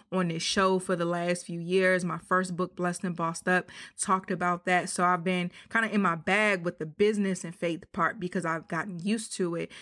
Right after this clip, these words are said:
But now he's expanding that to not only just the business part,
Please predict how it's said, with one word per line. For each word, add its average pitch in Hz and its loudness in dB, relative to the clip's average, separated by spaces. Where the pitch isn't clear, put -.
But 190 2
now 190 2
he's 180 -2
expanding 202 0
that 170 -2
to 190 0
not 180 2
only 180 0
just 170 -4
the 160 -6
business 208 0
part, 165 0